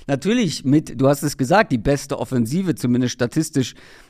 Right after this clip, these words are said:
ähm, der Liga, die da auf sie zukommt. Also die meisten, äh, Tore, gerade vor dem Spiel alleine die meisten Tore geschossen. Jetzt hat Real Madrid aufgeholt. Ähm, und die drittmeisten Expected Goals, die Girona bislang produziert hat oder kreiert hat.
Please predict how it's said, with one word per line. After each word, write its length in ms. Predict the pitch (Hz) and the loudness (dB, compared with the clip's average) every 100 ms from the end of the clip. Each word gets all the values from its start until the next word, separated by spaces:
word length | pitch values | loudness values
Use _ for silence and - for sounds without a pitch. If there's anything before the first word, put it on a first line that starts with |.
| _ 131 | _ 2
ähm, 300 | 127 120 92 | 2 2 2
der 160 | 120 | 4
Liga, 300 | 123 202 127 | 4 4 2
die 100 | 113 | 2
da 100 | 117 | 0
auf 140 | 117 117 | 0 -2
sie 140 | 120 | -4
zukommt. 500 | - 190 - 113 104 | 0 -2 2 2 2
Also 180 | 113 113 | -2 -2
die 80 | 117 | 0
meisten, 640 | 120 143 - 135 131 123 | 2 2 0 0 0 0
äh, 140 | - 117 | -4 -2
Tore, 480 | 143 170 151 147 | 2 4 4 2
gerade 220 | 101 107 107 | 0 -6 -4
vor 160 | 139 | -4
dem 80 | 131 | -4
Spiel 240 | - 113 | -4 -6
alleine 340 | 92 113 131 120 | -2 0 0 0
die 80 | 117 | -2
meisten 320 | 117 - 127 | -4 -4 -4
Tore 240 | 156 139 | -2 -2
geschossen. 500 | 123 - 123 139 120 | -4 -2 -2 0 -2
Jetzt 160 | 110 - | -4 -8
hat 140 | 101 | -6
Real 160 | 110 104 | -4 -4
Madrid 320 | 107 110 - | -4 -6 -2
aufgeholt. 500 | 123 - 120 123 113 - - - - - | -2 0 2 2 0 -6 -20 -20 -20 -2
Ähm, 260 | 110 107 | 0 2
und 160 | 120 117 | 0 0
die 80 | 117 | 0
drittmeisten 540 | 123 135 123 120 120 | -2 0 0 0 0
Expected 500 | 104 - 117 - 101 | -4 -4 -4 -4 -2
Goals, 220 | 127 143 | 0 0
die 80 | 113 | -2
Girona 360 | 107 107 110 98 | -4 -2 -2 -2
bislang 460 | 104 104 101 107 - - _ | -4 -2 -2 -2 -6 -20 _
produziert 640 | - 117 107 101 - 113 104 | -8 -4 -4 -6 -2 -2 0
hat 140 | 101 | -4
oder 140 | 98 98 | -4 -6
kreiert 440 | - 101 104 107 | -4 -2 0 0
hat. 180 | 113 | -2